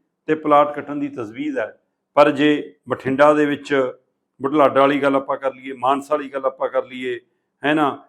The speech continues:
ਫਿਰ ਇਸੇ ਤਰ੍ਹਾਂ ਫਰੀਦਕੋਟ ਵਾਲੀ ਗੱਲ ਕਰ ਲਈਏ ਤੇ ਆ ਜਗਰਾਉਂ ਵਾਲੀ ਗੱਲ ਕਰ ਲਈਏ, ਜੇ ਉੱਥੇ ਅਜੇ ਤੱਕ ਉਸਾਰੀ ਨਹੀਂ ਹੋਈ, ਤਾਂ ਫਿਰ ਇਹਦਾ ਮਤਲਬ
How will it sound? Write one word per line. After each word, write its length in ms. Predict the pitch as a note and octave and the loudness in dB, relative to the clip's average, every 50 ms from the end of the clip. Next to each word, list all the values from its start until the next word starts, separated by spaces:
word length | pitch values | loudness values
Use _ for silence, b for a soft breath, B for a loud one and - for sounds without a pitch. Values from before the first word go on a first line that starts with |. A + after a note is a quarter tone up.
| _ _ _ | _ _ _
ਫਿਰ 160 | - D#3 D3+ | -2 0 0
ਇਸੇ 200 | D3 C3 - C3+ | 0 -2 -4 -8
ਤਰ੍ਹਾਂ 200 | C#3+ C#3 C#3 C3+ | -6 -6 -6 -6
ਫਰੀਦਕੋਟ 480 | C#3 C#3 C#3+ C#3+ C#3 - - D3+ D3+ C#3+ | -4 -6 -6 -8 -6 -6 -6 -2 -2 0
ਵਾਲੀ 200 | C#3 C#3 C#3 C#3 | 0 0 0 0
ਗੱਲ 140 | C#3 C3+ C3 | -2 -2 -2
ਕਰ 200 | - C#3 B2+ B2+ | -4 -4 -6 -4
ਲਈਏ 180 | B2+ C3 C#3 | -4 -6 -6
ਤੇ 200 | C#3 C#3 D3 C#3 | -6 -6 -2 0
ਆ 280 | C#3 C3+ B2+ - - _ _ _ _ _ A#2 | 2 2 2 0 -4 _ _ _ _ _ -8
ਜਗਰਾਉਂ 360 | A2+ C3 A#2+ C3 C3 C3 C#3+ | -8 -6 -4 -2 -2 -2 -2
ਵਾਲੀ 220 | D3 D3 C#3+ C3+ | -2 -2 -4 -4
ਗੱਲ 140 | C#3 C#3 B2+ | -4 -6 -8
ਕਰ 200 | A2 - C3+ B2 | -6 -8 -8 -8
ਲਈਏ, 300 | A#2+ B2+ B2 A#2 A2+ G2+ _ _ _ _ _ _ _ | -8 -10 -14 -14 -16 -18 _ _ _ _ _ _ _
ਜੇ 80 | C3+ E3+ | -2 0
ਉੱਥੇ 400 | E3 D#3+ E3 - - - A3 G#3+ | 0 0 -2 -6 -6 -4 -2 0
ਅਜੇ 160 | G3+ G3 G#3 | 2 0 0
ਤੱਕ 260 | G3+ G#3 G3+ - - | 0 0 0 -2 -2
ਉਸਾਰੀ 340 | D3+ C#3 C#3 C#3 C#3 D3 D3+ | -6 -4 -2 -2 -2 -2 -2
ਨਹੀਂ 120 | D#3 D3+ C3 | -2 -2 -2
ਹੋਈ, 220 | C3 C3+ A2+ G2+ - _ _ _ _ _ _ _ | -4 -6 -10 -12 -16 _ _ _ _ _ _ _
ਤਾਂ 60 | D3+ D3 | -16 -10
ਫਿਰ 200 | - F3 F#3 F#3 | -8 -6 -4 -2
ਇਹਦਾ 140 | F#3+ G3 | -4 -4
ਮਤਲਬ 420 | F#3 F3 D#3 E3+ D#3+ D#3+ - - | -6 -6 -8 -8 -8 -8 -8 -10